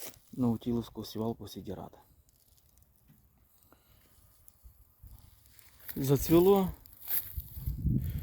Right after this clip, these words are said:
непогана маса тут дала цих сідіратів.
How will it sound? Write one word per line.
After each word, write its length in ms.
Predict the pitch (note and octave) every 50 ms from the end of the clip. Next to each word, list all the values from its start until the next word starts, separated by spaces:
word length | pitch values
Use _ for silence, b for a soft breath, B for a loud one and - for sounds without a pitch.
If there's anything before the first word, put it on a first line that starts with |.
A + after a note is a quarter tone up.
| B B -
непогана 520 | - C#3+ C#3 - C#3+ C3+ D3 D3 C#3+ C3+ B2+
маса 380 | C3+ C#3 D3+ D#3+ D3+ - -
тут 220 | B2+ C3 C#3 B2 A#2
дала 280 | B2+ B2+ B2 A#2+ A2+ - - - - - - - - - - - - B B B B B B B B B B B B B -
цих 200 | - B2+ A#2 -
сідіратів. 580 | - A#2+ A#2+ A#2+ B2 A#2+ A#2+ A2 - A#2 G#2+